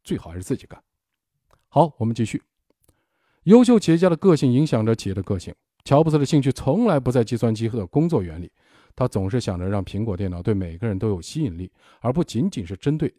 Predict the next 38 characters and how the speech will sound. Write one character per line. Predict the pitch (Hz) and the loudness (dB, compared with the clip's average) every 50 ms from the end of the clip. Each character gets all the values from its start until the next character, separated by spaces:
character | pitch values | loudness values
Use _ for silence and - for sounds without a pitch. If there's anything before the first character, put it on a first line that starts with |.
| _ _ | _ _
计 | - 156 139 | -6 -6 -4
算 | - 127 113 104 | -2 -4 -4 -4
机 | - | -6
的 | 104 90 | -8 -8
专 | - - 135 170 190 | -6 -4 -4 -2 -2
业 | 175 | -4
人 | - - - - | -6 -8 -14 -20
士。 | - - - _ _ _ _ _ _ _ _ _ _ _ _ _ _ _ _ _ | -20 -20 -20 _ _ _ _ _ _ _ _ _ _ _ _ _ _ _ _ _
一 | - 185 202 | 0 0 4
九 | 175 180 160 151 | 6 4 4 4
七 | - 196 185 | 2 -2 0
七 | 170 185 | 0 2
年 | 165 156 151 | 2 2 2
的 | 147 | 2
四 | - - 180 156 | 0 2 2 4
月， | 131 113 - - _ _ _ _ _ _ _ _ _ | 4 2 0 -4 _ _ _ _ _ _ _ _ _
苹 | - - 165 175 | -4 -2 0 0
果 | 147 113 | 0 0
二 | 127 139 - - _ _ | 0 -2 -6 -10 _ _
在 | - 147 139 127 123 120 117 113 | 0 2 4 4 4 4 2 2
首 | 107 - - 117 104 101 | 0 0 0 0 0 0
届 | - 151 135 101 | 0 0 0 0
西 | - - 151 135 | 0 0 -2 0
海 | - 101 | 0 0
岸 | 95 107 107 101 | -2 -2 -4 -2
电 | - - 127 104 | -2 -2 -2 -2
脑 | 95 87 90 | -2 -6 -6
展 | - 104 107 | -4 -4 -2
览 | 110 95 82 87 - | -2 -4 -6 -10 -16
会 | _ - 117 98 82 | _ -4 -4 -4 -4
发 | - - 117 117 113 | -6 -6 -6 -6 -6
布， | - 113 - _ _ _ _ _ _ _ _ _ _ | -8 -12 -14 _ _ _ _ _ _ _ _ _ _
除 | - - | -2 0
了 | 120 107 | 0 0
操 | 95 - 120 113 | 0 -2 -2 0
作 | 117 113 | 0 -2
简 | - - 82 85 | -2 -4 -8 -8
便， | 87 - - | -10 -10 -10